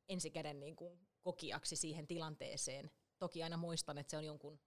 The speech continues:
luoma ja jonkun konstruoima näkemys tapahtumien kulusta, mutta joka tapauksessa paljon havainnollisempi kuin se, että, että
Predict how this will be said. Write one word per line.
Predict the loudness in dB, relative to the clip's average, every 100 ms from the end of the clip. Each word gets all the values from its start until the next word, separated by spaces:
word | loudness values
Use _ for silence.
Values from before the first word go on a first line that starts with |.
| -6
luoma | 4 4 4 2
ja | 0 0
jonkun | -4 -6 -2
konstruoima | 2 4 2 0 -2 -4 -10 -20 _ _ _ _ -2
näkemys | 2 6 6 4 -2 -6 -10 -20 _ -6
tapahtumien | -2 0 0 -2 -4
kulusta, | -4 -4 -2 -2
mutta | -2 0
joka | 0 2
tapauksessa | 2 4 2 4 2 2
paljon | 0 2
havainnollisempi | 2 2 0 0 0 0 0 -2
kuin | -2 0 2
se, | 4 2
että, | 0 -4 -4
että | -6 -6 -6